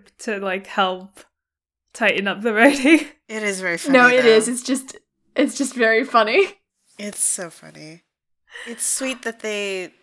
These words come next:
Speaker 2: are very, like, fond of the little sheep.
Speaker 1: Yeah. They should get, they should use a little sheep emoji.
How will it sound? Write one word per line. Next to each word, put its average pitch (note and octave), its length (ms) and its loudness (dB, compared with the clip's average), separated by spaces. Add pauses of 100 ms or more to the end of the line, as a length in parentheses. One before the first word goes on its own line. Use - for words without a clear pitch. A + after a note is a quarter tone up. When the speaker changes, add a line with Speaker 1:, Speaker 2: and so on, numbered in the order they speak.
Speaker 2:
are F#3+ 360 -10
very, F3+ 400 -6
like, D#3+ 240 -10
fond D#3 320 -10
of D3+ 220 -20
the D#3 80 -20
little D3+ 200 -16
sheep. - 320 -14 (460)
Speaker 1:
Yeah. F3+ 640 -6 (1080)
They A3 60 -20
should - 160 -20
get, B3+ 340 -12
they B3+ 120 -4
should C#4+ 180 -8
use C#4+ 140 -6
a - 20 -8
little C#4+ 160 -4
sheep D4 320 -8
emoji. F#3+ 800 -8